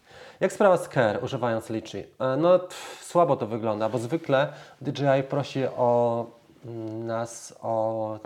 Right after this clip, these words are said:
pliki z lotu, tak? O zapisy lotu, więc jak lecimy na Litchi, to nie będzie, nie? Kiedy premiera drona D J I Galiński? Są już przecieki. <laughs> Pozdrawiam, dzięki za kawkę. Chyba tyle, koło nogi zawsze dłużej niż jakieś piruety.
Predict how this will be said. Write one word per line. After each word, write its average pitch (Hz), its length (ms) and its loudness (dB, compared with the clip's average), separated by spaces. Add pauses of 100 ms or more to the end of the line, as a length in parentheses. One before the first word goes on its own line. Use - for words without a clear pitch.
(100)
pliki 147 320 0
z - 100 -10
lotu, 143 340 2
tak? 135 360 -2
O 117 120 -6
zapisy 120 560 -6 (460)
lotu, 123 440 0
więc 120 180 -10
jak 123 140 -4
lecimy 123 360 -2
na 120 100 2
Litchi, 123 340 -6
to 117 100 -10
nie 117 120 -8
będzie, 113 420 -6 (180)
nie? 123 160 -12 (280)
Kiedy 170 160 0
premiera 151 420 4
drona 131 500 2
D 117 280 -6
J 120 100 0
I 101 40 -6
Galiński? 104 460 -8
Są - 160 -4
już 123 140 -6
przecieki. - 580 -6 (720)
<laughs> - 720 -16
Pozdrawiam, 139 640 4
dzięki 147 280 -4
za 131 140 4
kawkę. - 460 0
Chyba 196 180 2
tyle, 160 400 4
koło 143 200 2
nogi 131 240 -2
zawsze 117 340 -4
dłużej 104 680 -8 (440)
niż 113 140 -8
jakieś 110 240 -14
piruety. 107 600 -8